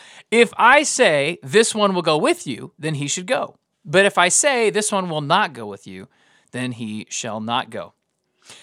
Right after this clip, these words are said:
And so Gideon, and we've, <laughs> we've talked earlier about God raises up judges, and they obey him, and through their obedience, God delivers the people.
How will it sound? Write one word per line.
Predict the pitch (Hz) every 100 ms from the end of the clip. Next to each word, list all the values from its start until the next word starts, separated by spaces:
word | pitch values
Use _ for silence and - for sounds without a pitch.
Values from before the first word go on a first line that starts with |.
| - _ _
And | 170 170 156
so | 202 180
Gideon, | 170 151 190 160 131 143 -
and | 202 196
we've, | 190 214 262 - - - -
<laughs> | - -
we've | 233 -
talked | - 226 -
earlier | 190 175
about | 160 147
God | 156 156 - - -
raises | 151 160 160 151
up | 156
judges, | 143 143 143 139 - _ _
and | 147
they | 156 147
obey | 131 113 147 160
him, | 156 151 147
and | 131
through | 156
their | 143 139
obedience, | 127 117 135 156 170 170 - - _ _ _ -
God | 131 147 147 139 117 -
delivers | 139 135 151 160 147
the | 131
people. | 151 151 160 156